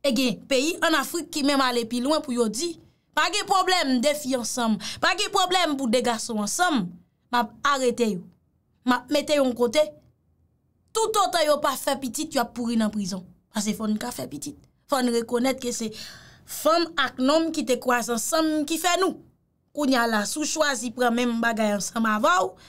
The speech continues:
n ap mete bagay yo devan, dèyè, dwat e gòch. Konprann, fòk gen youn ki pou rantre, fòk gen youn ki ka resevwa; men lè de rantre, ou wè sa m di w la, se kòmsi w gen de mo soleman, se de gason, se de mo soleman.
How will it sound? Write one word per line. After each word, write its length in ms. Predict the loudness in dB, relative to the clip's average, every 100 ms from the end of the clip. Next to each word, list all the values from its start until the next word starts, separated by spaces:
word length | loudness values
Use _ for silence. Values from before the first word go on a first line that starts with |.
| -2
n 80 | 0
ap 80 | 2
mete 200 | 2 2
bagay 320 | 2 2 0 0
yo 100 | 0
devan, 320 | -2 -2 -2
dèyè, 240 | 0 0
dwat 240 | 0 -2 -2
e 60 | 0
gòch. 340 | 0 -2 -6 -10 -14 -20 _ _ _ _ _ _ _ -4
Konprann, 320 | 0 2 2
fòk 220 | 0 0
gen 140 | 0 2
youn 160 | 2
ki 80 | 0
pou 220 | -4 -2
rantre, 340 | 0 0 0 0
fòk 160 | 2 -2
gen 140 | -2 -2
youn 80 | -4
ki 80 |
ka 140 | -4 -2
resevwa; 540 | -2 -6 -6 0 0 -2 -16 -10 0
men 240 | 0 0 0
lè 220 | 0 2 0 0
de 140 | 2 2
rantre, 520 | 4 0 -2 -4 -2 -2 -4 -14
ou 80 | -4
wè 60 | -2
sa 140 | 0 0
m 60 |
di 80 | 0
w 20 |
la, 80 | -2
se 120 | -4 -2
kòmsi 380 | -2 -2 -4
w 60 | -2
gen 140 | 0 0
de 160 | 2 4
mo 80 | 2
soleman, 640 | -2 -2 -2 0 0 0 -2 -12 _ _ -14
se 140 | -8 -6
de 80 | -2
gason, 460 | -2 0 2 0 -2 -12 -14 -14 -20 -12
se 160 | -4 -2
de 240 | 0 0 2
mo 80 | 2
soleman. 560 | 2 2 4 4 4